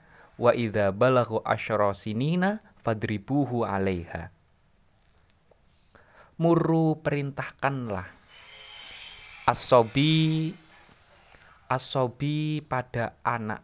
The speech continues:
kecil, as-sobi pada anak kecil bis solati untuk menjalankan solat,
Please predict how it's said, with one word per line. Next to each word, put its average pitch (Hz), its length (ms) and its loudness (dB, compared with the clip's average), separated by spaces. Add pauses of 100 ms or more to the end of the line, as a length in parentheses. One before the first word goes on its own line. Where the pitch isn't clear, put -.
kecil, 110 540 -6 (1400)
as-sobi 147 720 2
pada 123 400 -2
anak 120 320 -6
kecil 139 400 -4
bis - 180 -2
solati 135 640 -2
untuk 127 400 -4
menjalankan 98 800 0
solat, 113 460 -2